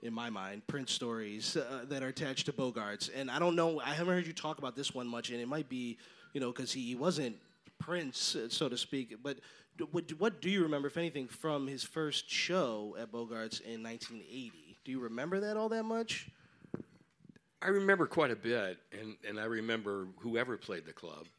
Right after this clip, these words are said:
Speaker 2: I'd look at them and listen, and I'd say, "I think they're gonna make it, they're not gonna make it." And I thought, "This guy's got superstardom <laughs> written all over him."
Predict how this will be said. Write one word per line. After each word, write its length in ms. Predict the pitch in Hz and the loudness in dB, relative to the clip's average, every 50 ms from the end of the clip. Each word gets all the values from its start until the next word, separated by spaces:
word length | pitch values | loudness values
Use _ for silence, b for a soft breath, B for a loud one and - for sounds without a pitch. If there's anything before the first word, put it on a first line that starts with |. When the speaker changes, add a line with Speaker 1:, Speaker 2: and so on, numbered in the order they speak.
| _ _ - | _ _ -12
Speaker 2:
I'd 200 | - 92 - 95 | -10 -8 -8 -4
look 240 | 104 110 117 - 95 | -4 -4 -4 -4 -6
at 80 | 90 | -8
them 260 | - 87 82 92 107 113 - _ b b b b b b b b b b b b _ _ - | -6 -8 -8 -8 -10 -14 -18 _ b b b b b b b b b b b b _ _ -10
and 240 | 104 104 104 101 | -8 -6 -4 -2
listen, 440 | 101 104 101 - - 98 95 113 113 113 120 - _ _ _ _ _ _ | -2 -2 -2 -2 -4 -6 -8 -10 -12 -16 -20 -20 _ _ _ _ _ _
and 180 | 98 107 104 107 | -8 -8 -6 -6
I'd 140 | 101 101 | -6 -6
say, 320 | - - - 95 87 90 85 87 104 _ _ _ _ _ _ _ _ _ _ _ _ - | -6 -6 -6 -6 -6 -8 -12 -16 -20 _ _ _ _ _ _ _ _ _ _ _ _ -18
"I 40 | - | -16
think 280 | - - 120 104 101 | -10 -8 -8 -8 -4
they're 160 | - 110 107 110 | -2 -2 -2 -2
gonna 160 | 107 104 98 | -4 -6 -8
make 320 | 92 90 95 92 92 - | -8 -8 -8 -8 -8 -8
it, 180 | 104 95 92 - | -8 -8 -8 -8
they're 100 | 98 95 | -10 -8
not 240 | 98 104 117 123 - | -6 -8 -8 -10 -10
gonna 140 | 107 90 | -14 -14
make 320 | 82 78 78 73 76 - - | -14 -14 -16 -16 -16 -16 -16
it." 140 | 78 78 - | -16 -16 -14
And 80 | 87 90 | -12 -8
I 120 | 95 98 | -8 -8
thought, 280 | 92 - - 90 85 85 - _ _ _ | -8 -8 -8 -10 -10 -12 -16 _ _ _
"This 140 | - 98 - - | -12 -12 -10 -6
guy's 200 | - 92 90 - | -6 -8 -6 -6
got 140 | - 82 | -8 -8
superstardom 800 | - - - 101 98 - 98 90 - - 104 90 92 - 139 104 | -6 -6 -6 -6 -6 -8 -8 -8 -6 -4 -4 -4 -4 -4 -6 -8
<laughs> 40 | 95 | -6
written 240 | 98 98 87 87 90 | -8 -10 -8 -8 -10
all 160 | 85 85 85 | -10 -8 -8
over 280 | 85 90 101 101 92 87 | -6 -6 -6 -6 -8 -10
him." 160 | 78 78 73 | -12 -12 -16